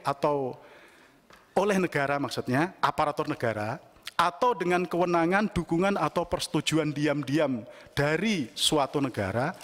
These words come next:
atau suatu organisasi politik yang diikuti oleh penolakan dan seterusnya. Nah, di dalam Statuta, Statuta Roma ini menyebutkan dua aktor sekaligus, aktor negara dan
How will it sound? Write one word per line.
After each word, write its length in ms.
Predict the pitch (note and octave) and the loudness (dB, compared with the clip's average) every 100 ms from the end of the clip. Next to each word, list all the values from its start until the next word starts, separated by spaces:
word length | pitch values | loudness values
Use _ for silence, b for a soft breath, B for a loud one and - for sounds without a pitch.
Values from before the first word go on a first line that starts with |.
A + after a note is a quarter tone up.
| B B B | B B B
atau 240 | D3+ E3 | 0 0
suatu 400 | - E3 D3 G3 | 0 0 0 -2
organisasi 720 | - F#3+ D3+ D3+ D3 D3 E3+ | 0 0 0 -2 0 -2 -2
politik 400 | E3 D#3 D#3+ D3 - B B B B B - | -2 -2 -2 -4 -6 B B B B B -2
yang 260 | D#3 F#3 | 0 2
diikuti 460 | F3+ F#3 D#3+ E3+ F3+ | 0 -4 -2 0 0
oleh 160 | D#3+ D#3 | 0 0
penolakan 640 | D#3+ D3+ C#3+ C3+ D#3+ D#3+ - | 0 0 2 2 0 0 -2
dan 160 | C3 A#2+ | -2 -2
seterusnya. 560 | - B2 A2+ - F#2+ F2 B B B B | -2 -2 -2 -4 -6 -6 B B B B
Nah, 140 | E3+ E3+ | -2 0
di 80 | |
dalam 240 | F3+ G3 F#3+ | 2 0 0
Statuta, 640 | - G#3 G3+ G3 G3 - - - | -2 -2 0 2 0 -2 -6 -4
Statuta 420 | - E3 F3+ F#3+ | -2 -2 0 0
Roma 320 | F3+ F3 F3 D3 | 0 0 0 0
ini 420 | D#3+ G3 B3+ C4 - B B _ _ _ - B B B B | 0 2 0 -2 -8 B B _ _ _ -20 B B B B
menyebutkan 640 | G3+ G3 - D#3+ A3+ A3 | 0 0 -2 -2 0 0
dua 320 | F#3+ F#3 F#3 | 0 2 2
aktor 640 | E3+ E3+ - - F#3 A#2+ - - - - - - | 0 -4 -6 -2 0 -2 -8 -14 -14 -16 -12 -6
sekaligus, 800 | - C#3 C#3+ - B2+ G2+ - - | 0 0 0 -4 -2 -2 -4 -4
aktor 320 | B2+ - C#3+ | -4 -2 -2
negara 480 | C#3+ A#2 B2 C#3 - | -2 -2 0 0 0
dan 300 | C3+ C#3+ | 0 -2